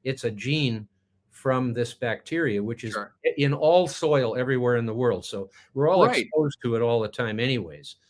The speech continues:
Speaker 2: Right. Farmers used to use that before there was, I mean, this was, you know, if you wanna call it old school genetic modification, uh, they, they used to,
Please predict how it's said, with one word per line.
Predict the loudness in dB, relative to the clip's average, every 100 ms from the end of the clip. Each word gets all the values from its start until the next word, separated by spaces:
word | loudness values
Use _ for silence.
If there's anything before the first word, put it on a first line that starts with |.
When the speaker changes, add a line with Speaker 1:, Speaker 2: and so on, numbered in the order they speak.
| -12
Speaker 2:
Right. | -2 0 0
Farmers | 0 0 2 -2 -2
used | 0 -2 -4
to |
use | -4 0 0 -2
that | -4 -2 0 -2 -6 _ -14
before | -10 -8 -4 -2 0 0
there | 0 -2
was, | -2 -4 -6 -8 -6
I |
mean, | -6 -6
this | -8 -8
was, | -10 -8
you | -6
know, | -4 -4 -8
if | -10
you | -8
wanna | -6 -6
call | -4 -2 -2
it | -2 -4
old | -2 -2
school | -6 -8 -6 -6 -8 -12
genetic | -10 -6 -4 -6 -6
modification, | -8 -8 -10 -12 -6 -6 -6 -8 -10 -12 -20 -20 -20 _ -6
uh, | -4 -4 -6 -6
they, | -6
they | -4 -2
used | 0 0 -2 -4
to, | 0 0 2 0 -4